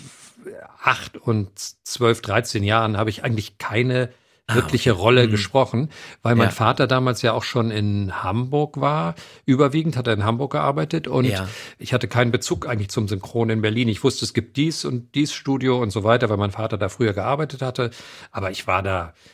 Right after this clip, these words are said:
Speaker 1: äh, in meiner gesamten Jugend vielleicht zehnmal im Studio. Also das
Speaker 2: Mhm.
Speaker 1: war nicht so
Speaker 2: Mhm.
Speaker 1: wie heute, wo die Kinder ewig, äh, nachmittags nach der Schule in den Studios sind und ein- und
Speaker 2: <laughs> Nee,
Speaker 1: ausgehen.
Speaker 2: weil ich mich an deinen Vater in Berlin aber wirklich
Speaker 1: Mhm.
Speaker 2: auch noch gut erinnern kann. Also
Speaker 1: Mhm.
Speaker 2: zum Beispiel so Aufnahmesessions bei Paula Lepa, da war er dabei, das weiß
Speaker 1: Mhm.
Speaker 2: ich auch noch ganz genau. Und ich fand ihn immer,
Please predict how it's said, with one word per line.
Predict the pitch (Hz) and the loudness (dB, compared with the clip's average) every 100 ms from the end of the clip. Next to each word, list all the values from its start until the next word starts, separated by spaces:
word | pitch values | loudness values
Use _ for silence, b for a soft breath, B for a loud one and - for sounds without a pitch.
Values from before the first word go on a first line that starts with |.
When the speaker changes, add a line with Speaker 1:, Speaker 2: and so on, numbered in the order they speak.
| b | b
Speaker 1:
äh, | - 104 101 | -4 -2 0
in | |
meiner | 101 98 | 0 0
gesamten | 95 107 110 101 | 0 0 0 0
Jugend | 101 120 113 98 | 2 2 0 -6
vielleicht | 117 90 - - | -6 -6 -8 -10
zehnmal | - 110 107 101 104 95 | -4 -2 0 2 0 0
im | |
Studio. | 98 - 110 92 92 | -4 -4 -6 -6 -8
Also | - 95 95 | -6 -6 -4
das | 104 101 85 | -2 0 0
Speaker 2:
Mhm. | 76 78 | -2 -2
Speaker 1:
war | 101 110 | 0 2
nicht | 113 | 2
so | 131 | 4
Speaker 2:
Mhm. | |
Speaker 1:
wie | 120 | 6
heute, | 110 127 127 | 8 6 6
wo | 110 | 2
die | 104 | 0
Kinder | - 120 117 107 101 B B B B | 0 2 4 2 0 B B B B
ewig, | 123 147 135 123 - - 202 | 4 6 6 2 0 -8 -2
äh, | 113 107 107 | 0 0 0
nachmittags | 107 110 127 110 101 | 0 -2 -2 -4 -4
nach | 110 | -6
der | - 104 | -4 -4
Schule | - 110 104 | -2 -2 0
in | |
den | 101 | -2
Studios | 95 131 123 104 | -4 -4 -4 -2
sind | 104 90 98 | -4 -4 -6
und | 101 - | -8 -6
ein- | 98 | -4
und | 98 | -2
Speaker 2:
<laughs> | |
Nee, | 98 | 0
Speaker 1:
ausgehen. | 120 104 | 0 2
Speaker 2:
weil | 123 | 0
ich | 139 165 | 2 4
mich | 147 135 | 4 2
an | 135 | 2
deinen | 123 117 | 2 2
Vater | - 127 170 190 | 2 2 4 2
in | 131 151 | 2 2
Berlin | 147 131 139 | 4 4 0
aber | 104 113 104 | 0 -2 0
wirklich | 131 135 | 2 4
Speaker 1:
Mhm. | 160 | 4
Speaker 2:
auch | |
noch | 120 107 | 2 0
gut | 123 113 | -2 0
erinnern | 101 165 156 104 | 0 2 2 2
kann. | 104 92 | -2 -2
Also | 98 110 | -2 0
Speaker 1:
Mhm. | 113 | 0
Speaker 2:
zum | 107 | 0
Beispiel | 98 - 98 | -2 -2 -4
so | 98 101 | -4 -4
Aufnahmesessions | - 101 113 104 104 - 101 - 95 - | -6 -6 -2 0 -2 -2 -6 -4 -6 -4
bei | 92 | -6
Paula | 87 95 104 104 | -4 -2 0 2
Lepa, | 101 113 - 135 131 | 2 0 0 0 0
da | 107 98 | -2 -2
war | 104 | -4
er | - 104 | -4 -4
dabei, | 104 95 92 101 | -4 -4 -4 -4
das | 98 98 | -4 0
weiß | 120 | 2
Speaker 1:
Mhm. | 113 | 2
Speaker 2:
ich | - | -2
auch | 85 | -8
noch | 78 | -10
ganz | 87 90 | -10 -8
genau. | - 98 80 | -4 -4 -4
Und | - | -6
ich | - | -6
fand | 98 - | -6 -6
ihn | 175 | -8
immer, | 98 92 | -4 -4